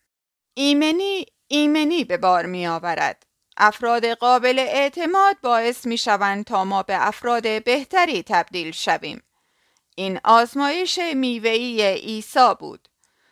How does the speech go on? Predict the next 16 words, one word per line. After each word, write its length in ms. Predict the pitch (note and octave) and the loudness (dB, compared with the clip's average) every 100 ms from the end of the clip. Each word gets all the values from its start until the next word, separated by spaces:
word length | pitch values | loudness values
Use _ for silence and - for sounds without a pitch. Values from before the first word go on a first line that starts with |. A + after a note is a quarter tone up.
| _ - | _ -18
زیرا 480 | E3+ G#3 G3 F#3+ G3+ | -6 -2 2 2 2
هیچ 440 | A#3 G4+ - - | -2 -4 -4 -4
درخت 380 | D#4 C#4+ D#4 B3+ | 0 0 0 -4
نیکو 720 | A3+ G#3+ F#3 - A3+ G#3 G3 _ | -4 -4 -6 -8 -6 -6 -6 _
میوهٔ 540 | G#3 G#3+ G3 F#3+ F3 F3 | -6 -4 -4 -4 -4 0
بد 360 | F#3+ F3+ F#3 - | 4 4 4 -8
به 80 | F#3 | -10
بار 360 | F3 F3+ F3+ | -4 -4 -4
نمی‌آورد 1000 | G#3+ D#4+ E4+ C#4 A3+ G#3 F#3 F3+ E3+ - E3+ | -2 -2 0 0 0 0 0 2 0 -4 -6
و 120 | F#3+ A3+ | -2 0
نه 180 | E4 | 0
درخت 460 | F#4 D#4 C#4+ C#4+ - | -2 -2 0 -2 -6
بد 540 | A3+ G#3+ F3+ F3 - | -8 0 2 2 0
میوهٔ 680 | - G3 G3+ F#3 F#3 E3 F3 | -10 -6 -6 -4 -6 -4 -6
نیکو 680 | F#3+ B3 C4 A#3+ E4+ D4 D#3+ - | -2 -2 -2 -4 -6 -6 -6 -2
آورد. 640 | F3 D#3+ E3 D#3 C#3+ - | 0 2 0 0 -2 -6